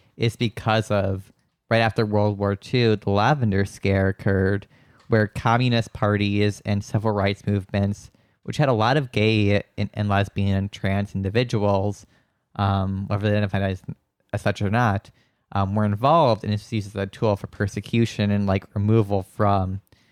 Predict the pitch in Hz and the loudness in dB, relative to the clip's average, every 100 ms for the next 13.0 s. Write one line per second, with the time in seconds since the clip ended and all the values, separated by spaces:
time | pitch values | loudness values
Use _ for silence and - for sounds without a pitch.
0 | _ _ - 120 - 104 101 - 120 117 | _ _ -4 -4 -2 -4 -4 -4 0 2
1 | 117 101 95 98 - _ _ _ _ _ | 4 2 0 -4 -10 _ _ _ _ _
2 | - 92 92 98 - 117 120 - 147 123 | -4 -2 -2 -6 -4 -2 -2 -2 -2 0
3 | 110 151 151 98 98 92 - 107 - 107 | 0 2 2 2 0 -2 -6 -10 -6 -6
4 | 98 104 110 104 101 101 _ _ _ 110 | -4 -4 -2 0 -2 -4 _ _ _ -4
5 | 101 101 104 101 98 95 101 - 104 - | -2 -2 -2 -2 0 0 0 -2 -8 -4
6 | 98 95 101 - 107 98 98 101 104 - | -2 -2 -4 -6 -4 -2 -2 -4 -8 -14
7 | _ _ _ _ _ _ 98 98 92 92 | _ _ _ _ _ _ -2 -2 -2 -6
8 | 95 - _ _ - _ - 120 120 117 | -10 -12 _ _ -20 _ -2 2 4 4
9 | 110 101 101 - 107 104 101 101 - _ | 4 0 -6 -12 -4 -2 0 -2 -6 _
10 | - - _ _ - 117 110 104 95 107 | -20 -20 _ _ -8 -2 0 -2 -2 -8
11 | - 95 92 95 101 110 101 - - - | -4 -2 0 -2 -2 -4 -6 -6 -14 -8
12 | 98 95 - 117 - - 131 135 139 | -6 -6 -4 -4 -4 -4 -2 0 -2